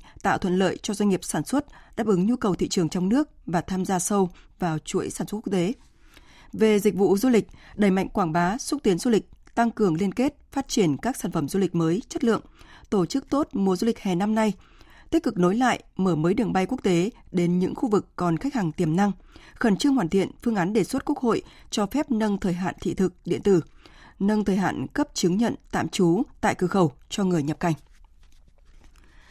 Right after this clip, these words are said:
Sáng nay tại thành phố Cần Thơ, Hội đồng Dân tộc của Quốc hội khóa mười lăm tổ chức phiên họp toàn thể lần thứ sáu. Ủy viên Bộ Chính trị, Phó Chủ tịch Thường trực Quốc hội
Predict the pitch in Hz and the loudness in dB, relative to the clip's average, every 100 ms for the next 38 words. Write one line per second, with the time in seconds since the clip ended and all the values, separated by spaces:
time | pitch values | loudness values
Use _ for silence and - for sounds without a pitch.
0 | - - - - - 240 277 277 - 196 | -20 -20 -16 -4 4 6 6 4 4 0
1 | - 185 180 190 - 190 226 226 202 - | 2 2 4 2 4 0 4 4 2 -4
2 | - - 220 208 208 202 254 208 175 180 | -20 0 4 6 4 2 2 0 0 -2
3 | 175 240 240 202 - - 175 233 202 220 | -2 -2 2 2 0 -4 0 2 4 2
4 | 196 - - 170 - 302 247 214 - 190 | 0 -4 0 0 2 0 0 -2 0 0
5 | 175 190 147 170 175 196 175 170 269 - | 2 2 2 0 0 -2 0 0 -2 -8
6 | - - - 220 196 254 254 214 165 180 | -20 -20 -4 0 4 6 6 4 0 -2
7 | 190 233 - - - - 180 220 214 175 | 0 0 -2 -12 -20 -6 -4 0 0 0
8 | 185 156 170 262 | -2 -2 -2 0